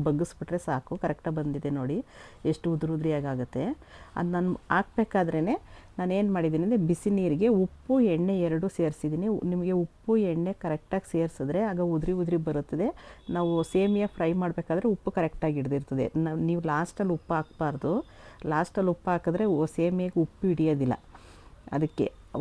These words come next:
ಫಸ್ಟೇ ನಾವು ಕುದಿಸ್ಬೇಕಾದ್ರೇ ಬಿಸಿನೀರಿಗೆ ಉಪ್ಪು ಎಣ್ಣೆ ಹಾಕಿ ಕುದಿಸ್ಕೋಬೇಕು. ಎರಡೇ ಎರಡು ನಿಮಿಷ ಅಷ್ಟೇ. ಈಗ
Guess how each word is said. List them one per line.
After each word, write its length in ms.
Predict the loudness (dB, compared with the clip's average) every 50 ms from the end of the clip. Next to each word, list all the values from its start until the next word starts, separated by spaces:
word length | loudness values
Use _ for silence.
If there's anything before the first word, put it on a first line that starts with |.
| -4 -2
ಫಸ್ಟೇ 300 | -2 -2 -2 0 2 4 4
ನಾವು 120 | 4 2 0 -4 -2 -2
ಕುದಿಸ್ಬೇಕಾದ್ರೇ 960 | -2 -2 -2 -8 -16 -2 0 0 0 2 2 0 0 2 0 -2 0 0 0 2 2 4 4
ಬಿಸಿನೀರಿಗೆ 640 | 2 2 0 -4 -4 -2 -2 0 0 0 2 2 4 4 4 2
ಉಪ್ಪು 320 | 0 -2 -10 -4 0 2 2 4 4 4 4
ಎಣ್ಣೆ 240 | 2 2 2 0 -2 -2 -2
ಹಾಕಿ 340 | -2 -4 -4 -4 -6 -6 -2 0
ಕುದಿಸ್ಕೋಬೇಕು. 680 | 0 0 0 -2 -4 -2 -2 0 0 -2 -2 -6 -10 -10 -10 -16 -18 -18 -20 -20 -20 -20 -20 -20 -20 -20 -20 -20 -20 -16 -4 0 2
ಎರಡೇ 200 | 2 4 4 2 4
ಎರಡು 140 | 4 4 4 4
ನಿಮಿಷ 180 | 4 2 0 -2 -4 -4
ಅಷ್ಟೇ. 240 | -6 -4 -4 -2 -2 -2 -4 -8 -16 -20 -20 -20 -20 -20 -20 -20 -20 -20 -20 -20 -20 -20 -20 -20 -20 -20 -20 -20 -20 -20 -20 -20 -20 -20 -10 -4 -2
ಈಗ 80 | 0